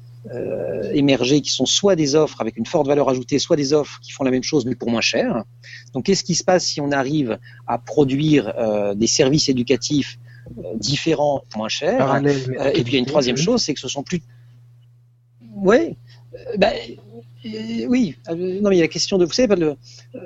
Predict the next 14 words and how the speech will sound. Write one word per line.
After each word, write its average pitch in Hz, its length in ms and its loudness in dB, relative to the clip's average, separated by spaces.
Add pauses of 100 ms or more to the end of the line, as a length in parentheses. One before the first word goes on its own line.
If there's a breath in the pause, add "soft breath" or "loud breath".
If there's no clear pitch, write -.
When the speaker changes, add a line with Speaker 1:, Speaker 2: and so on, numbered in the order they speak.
(580)
Speaker 1:
si 208 160 -2
vous - 20 -2
prenez 240 160 4
l'exemple 185 340 4
de, 165 100 2
de 147 120 0
la 147 100 4
plus - 140 -6
célèbre 170 300 0
librairie 143 340 0
en 143 60 0
ligne, 143 280 2
euh, 107 160 2
américaine, 120 600 0